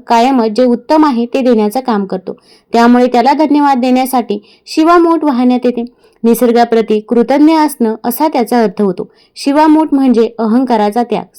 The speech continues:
समर्पण, कृतज्ञता आणि शुद्ध भावनेने परमेश्वराला केलेलं समर्पण आहे,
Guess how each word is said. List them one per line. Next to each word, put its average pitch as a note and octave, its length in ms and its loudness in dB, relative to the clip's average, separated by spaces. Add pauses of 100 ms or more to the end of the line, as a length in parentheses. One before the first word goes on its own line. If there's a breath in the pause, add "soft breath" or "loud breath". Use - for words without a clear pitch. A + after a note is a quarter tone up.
समर्पण, G#3+ 520 0 (120)
कृतज्ञता B3+ 640 -2 (360 soft breath)
आणि D4+ 200 2
शुद्ध D#4+ 320 -2
भावनेने D#4 500 2
परमेश्वराला B3 760 0
केलेलं A3 400 0
समर्पण G#3 500 -4
आहे, F#3 160 -6